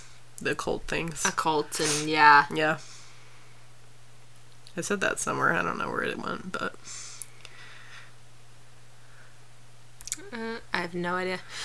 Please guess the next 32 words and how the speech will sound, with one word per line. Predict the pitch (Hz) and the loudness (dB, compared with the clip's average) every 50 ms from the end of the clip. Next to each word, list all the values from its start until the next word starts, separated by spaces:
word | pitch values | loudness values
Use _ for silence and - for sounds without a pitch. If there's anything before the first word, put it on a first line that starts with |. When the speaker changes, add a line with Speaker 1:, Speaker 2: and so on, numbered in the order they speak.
| - 254 - | -4 2 8
Speaker 2:
<laughs> | 220 220 - - 240 - 302 - - 247 - 277 233 - - - - - - - - - | 10 10 10 10 12 10 10 12 12 10 10 8 4 6 6 4 4 2 0 -4 0 4
That's | 254 269 - | 8 8 8
super | - - 302 285 330 | 10 10 8 10 10
interesting, | 311 311 320 320 - 302 - - - 170 147 143 | 10 10 10 8 6 6 6 6 6 4 4 6
babe. | 147 151 147 151 160 - - | 6 6 6 6 8 10 12
And, | 208 214 | 12 12
uh, | 214 214 - - - - - - - | 12 10 6 0 -10 -12 -12 8 12
as, | 208 214 220 208 - - - | 12 12 12 10 6 8 8
like | 208 208 214 | 12 12 12
I | 214 | 12
said, | 202 - 190 175 170 | 12 12 12 12 12
I | 165 160 170 | 12 12 12
will | 170 165 165 165 | 12 12 10 6
include | 170 160 - 180 170 170 | 6 4 4 4 4 8
the | 170 170 | 8 8
links | 160 160 160 131 - - | 8 6 4 2 0 0
to | - 170 | 0 4
those | 160 160 156 156 156 | 6 6 6 6 4
Wikipedia | 165 156 - - - 175 165 151 156 160 151 147 | 2 0 0 -2 4 4 6 6 8 6 4 4
pages | - 170 160 143 147 147 147 151 - - - - | 4 2 2 6 6 6 6 6 4 2 2 0
for | - - - - - - 175 | -4 -10 -12 -12 -6 0 4
you | 165 160 | 6 6
guys | 151 147 151 | 6 6 8
down | 156 151 147 | 6 6 6
below | 147 160 165 160 156 | 10 10 10 10 10
if | 151 - | 8 4
you | 160 | 4
wanna | 156 156 151 147 | 4 4 4 4
do | 151 160 160 | 4 4 4
some | - - 151 151 | 4 4 4 0
deeper | 151 151 - 160 165 165 160 | -2 -2 -2 -2 0 2 0
digging. | 156 151 175 185 170 180 180 180 180 | 6 10 10 10 12 10 8 8 6